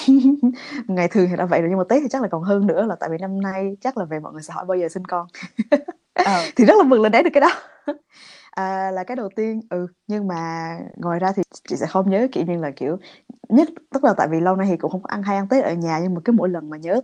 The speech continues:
Speaker 1: Tết thì sẽ nhớ lại là đi đâu cũng thấy ngập mặt đồ ăn á, à, và
Speaker 2: Ừ.
Speaker 1: bia rượu. Thì có cái, thì nói chung là cảm giác này cũng mất vui, tức là kiểu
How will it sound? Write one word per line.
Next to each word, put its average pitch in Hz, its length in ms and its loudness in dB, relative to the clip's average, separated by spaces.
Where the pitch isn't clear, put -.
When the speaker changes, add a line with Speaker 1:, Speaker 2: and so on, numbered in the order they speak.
Speaker 1:
Tết 285 180 2
thì 160 100 -8
sẽ - 140 -6
nhớ 180 160 2
lại 170 120 0
là 147 80 -2
đi 165 160 0
đâu 180 260 2
cũng 170 180 -10
thấy 185 140 -2
ngập 247 180 2
mặt 165 160 -6
đồ 160 100 -2
ăn 175 200 -4
á, 196 100 -8
à, 165 140 -6
và 147 300 0
Speaker 2:
Ừ. 156 60 -6
Speaker 1:
bia 175 160 2
rượu. 147 320 -4
Thì 160 120 -6
có 240 160 2
cái, - 100 -10
thì 165 60 -6
nói 240 120 0
chung 269 100 0
là 196 80 -4
cảm 180 140 -2
giác 254 180 -2
này - 80 -8
cũng 170 160 -8
mất 254 140 -6
vui, 202 240 2
tức 277 120 -4
là 190 120 -10
kiểu - 100 -8